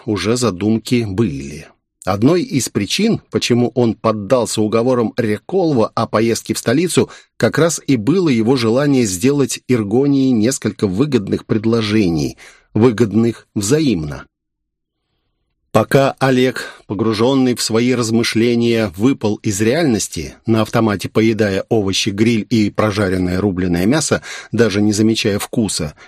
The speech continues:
его спутники, позабыв про еду, опять расчувствовались при звуках, издаваемых тройкой бардов, которые выступали по очереди.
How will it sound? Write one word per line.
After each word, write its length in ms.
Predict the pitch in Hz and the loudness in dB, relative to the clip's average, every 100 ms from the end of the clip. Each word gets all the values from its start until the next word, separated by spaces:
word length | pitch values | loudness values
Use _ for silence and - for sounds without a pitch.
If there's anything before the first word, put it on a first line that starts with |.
| _ | _
его 400 | 85 80 110 196 | -6 0 2 2
спутники, 640 | 180 - 202 170 165 160 165 | -2 -2 -2 0 0 0 -2
позабыв 560 | 113 82 80 127 123 _ | -2 -2 0 -2 -2 _
про 160 | 90 | -4
еду, 540 | 80 80 90 135 190 - | -4 -8 -2 0 0 -2
опять 640 | 107 - - 208 196 - | -6 0 0 0 -4 -8
расчувствовались 1080 | 131 135 - - 135 151 - 120 113 113 110 | -4 -4 -4 -4 -4 -4 -2 0 2 0 0
при 180 | - 113 | 0 0
звуках, 560 | 90 92 160 - 127 - - - | 0 0 0 0 -2 -6 -20 -4
издаваемых 760 | - 110 110 104 123 120 117 - - | -2 2 2 2 0 2 0 -4 -2
тройкой 460 | 110 135 117 120 | 0 0 0 -2
бардов, 520 | 87 104 151 127 120 - - - _ | 0 0 0 0 -2 -4 -20 -20 _
которые 420 | 127 123 170 156 | 0 2 0 2
выступали 560 | 131 - 104 101 101 | 0 -2 -4 -2 -2
по 160 | 98 98 | -2 -2
очереди. 680 | 87 - - - - - | -2 -4 -6 -8 -10 -12